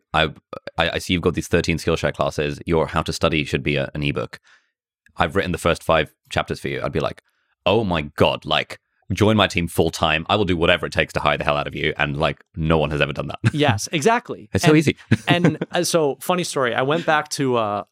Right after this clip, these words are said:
Speaker 2: I went back to my college maybe, like, five years ago at this point, right at, it was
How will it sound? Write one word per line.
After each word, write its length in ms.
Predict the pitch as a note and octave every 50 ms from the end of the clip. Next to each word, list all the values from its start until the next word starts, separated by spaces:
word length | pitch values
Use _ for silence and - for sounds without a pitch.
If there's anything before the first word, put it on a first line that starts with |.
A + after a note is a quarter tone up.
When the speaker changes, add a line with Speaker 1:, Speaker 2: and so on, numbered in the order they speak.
| _ -
Speaker 2:
I 60 | C#3
went 140 | C3+ D3+ D3+
back 180 | D#3+ D#3+ D#3+
to 80 | - D3
my 320 | C#3 B2 A#2 A2+ A2 A2 A2 -
college 520 | - A#2+ A2+ A2 G#2+ G#2 G2+ G2+ - - -
maybe, 320 | - A#2+ A2 G2+ G#2+ G#2
like, 360 | G2+ G2 F#2 F2+ F2+ - - _ _ _ _ _ _ _ _ _ _ _ _ _ _ _ _ _ _ - - -
five 320 | - - B2+ B2 C3 B2
years 200 | A#2+ B2 B2+ -
ago 160 | D#3+ D#3 D#3+
at 80 | E3 D#3+
this 120 | F3 E3 -
point, 300 | - F3+ F#3 F#3 F3+ F#3 _ _ _ _ _ -
right 180 | B2+ C3 C3
at, 260 | C3+ C3 B2+ - - _ _ _ -
it 60 | C#3+
was 280 | B2+ B2 A#2+ - -